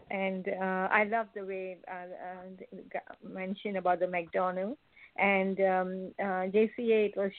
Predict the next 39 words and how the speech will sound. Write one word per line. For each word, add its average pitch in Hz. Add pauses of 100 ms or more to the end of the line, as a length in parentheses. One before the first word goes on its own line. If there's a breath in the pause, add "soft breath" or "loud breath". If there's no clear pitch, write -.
short 240 (240)
and 185 (100)
sweet, 247 (460 soft breath)
and, 190
um, 180 (320)
yes, 180 (140)
uh, - (160)
and 190
it's 190
to 220
do 214
with, 190 (360)
yeah, 254
the 180
society 214
is 196
full 202
of 185
like 175
that, -
you 185
know, 180
and 185
especially 196
in 180
politics, 175 (300 soft breath)
people 208
play 180
games 170
and 170
all 170
sorts 180
of 202
stuff. 165 (140)
And 185
I 185
agree. 185 (500)
Thank 196
you. -